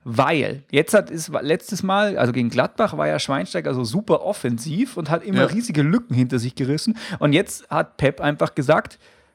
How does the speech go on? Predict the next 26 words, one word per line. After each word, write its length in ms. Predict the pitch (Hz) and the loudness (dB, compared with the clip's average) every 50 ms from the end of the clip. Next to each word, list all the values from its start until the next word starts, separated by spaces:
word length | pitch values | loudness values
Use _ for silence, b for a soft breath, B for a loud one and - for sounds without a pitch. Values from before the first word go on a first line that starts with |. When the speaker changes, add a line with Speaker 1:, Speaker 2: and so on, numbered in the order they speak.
| b b b _ _ _ - | b b b _ _ _ 0
Speaker 1:
wir 160 | 135 151 151 | 2 2 2
stellen 540 | - - - 139 123 127 143 165 190 202 175 | 2 2 2 2 2 4 2 0 -2 -2 -2
den 160 | 143 131 123 | -2 -2 -2
Schweini 680 | - - 127 110 107 110 120 139 170 208 349 349 _ _ _ _ _ _ _ | -2 0 0 0 2 0 0 0 -2 -2 -4 -6 _ _ _ _ _ _ _
in 140 | - 139 139 | -4 -2 -2
eine 100 | 139 147 | -2 -2
Dreierabwehrkette 1300 | - - - 143 170 208 214 170 120 - - 208 - - 139 113 110 - - 139 - - 170 185 240 - _ _ - | -4 -4 -4 -2 0 2 2 2 2 2 0 -2 -2 0 -2 -2 -2 0 -2 -2 -2 0 -4 -4 -4 -6 _ _ -6
als 300 | - 147 156 170 - - | -2 0 0 0 -2 -6
zentralen 680 | - 180 160 147 - - 143 147 175 196 208 220 220 - _ _ _ - | -4 -4 -4 -4 0 0 2 2 2 2 0 -2 -6 -10 _ _ _ -2
Innenverteidiger. 760 | 190 190 170 131 120 123 117 - 113 110 104 107 104 - - _ _ _ _ _ _ _ _ _ _ _ _ _ _ _ _ _ _ _ _ _ _ _ _ _ _ _ _ _ _ _ _ _ _ _ _ _ _ _ _ _ _ _ _ _ | 0 2 2 4 2 0 0 0 -2 -2 -2 -6 -8 -10 -14 _ _ _ _ _ _ _ _ _ _ _ _ _ _ _ _ _ _ _ _ _ _ _ _ _ _ _ _ _ _ _ _ _ _ _ _ _ _ _ _ _ _ _ _ _
Speaker 2:
Ja, 580 | - 113 107 101 98 92 90 87 92 110 127 - | -6 -4 -2 -2 0 0 0 2 0 0 -2 -2
ich 120 | - - | -6 -6
hätte 140 | - 117 - 107 | -6 -6 -4 -4
ihn 20 | |
jetzt 160 | 101 101 101 - | -4 -4 -4 -8
Libero 340 | 120 131 135 139 127 131 | -8 0 0 0 0 0
genannt, 380 | 127 123 120 110 110 120 131 127 | -2 -4 -4 -2 -4 -4 -4 -4
aber 140 | 117 104 101 | -4 -4 -4
ich 100 | 98 - | -2 0
weiß 280 | 107 101 110 107 - | 0 0 0 0 -2
genau, 240 | - 117 107 104 104 | -6 -4 -4 -2 -2
was 160 | 107 104 104 - | -2 -2 -4 0
du 60 | 160 | 2
Speaker 1:
Ah, 180 | 156 160 160 151 | 4 6 6 4
Speaker 2:
meinst. 180 | - - - - | 4 2 -2 -4
Ja. 120 | 98 - | -6 -6